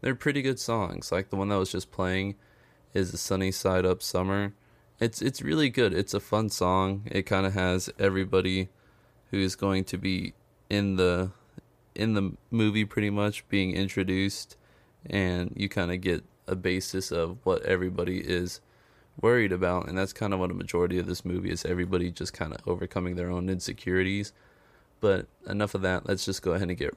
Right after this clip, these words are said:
right on into this review. So the movie starts off in that wonderful song sequence in which you just heard called Sunny Side Up Summer. It's the first kinda intro you have into this. They're basically talking about how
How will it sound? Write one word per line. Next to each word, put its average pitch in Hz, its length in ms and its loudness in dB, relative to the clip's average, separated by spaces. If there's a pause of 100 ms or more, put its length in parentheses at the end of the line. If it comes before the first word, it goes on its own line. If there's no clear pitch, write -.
right 92 280 0
on 92 200 -2
into 90 320 -4
this 80 420 -6
review. - 380 -6 (1400)
So 117 240 -2
the 107 80 0
movie 117 300 -4
starts 98 360 -6
off - 240 -6
in 92 100 -8
that 80 200 -4
wonderful 98 560 -2
song 85 360 -4
sequence 80 480 -10
in 87 100 -8
which 87 200 -8
you 90 60 -8
just 85 300 -6
heard 92 340 -4
called 78 320 -4 (180)
Sunny 101 460 -4
Side 85 340 -6
Up 82 180 -8
Summer. 65 560 -10
It's - 260 -10
the 87 120 -2
first - 640 -6
kinda 92 420 -4
intro 101 400 -4
you 110 180 -4
have 117 220 -6
into 117 240 -6
this. 120 400 -6 (460)
They're 98 140 -2
basically 95 600 -2
talking 90 460 -4
about 85 300 -4
how 85 400 -4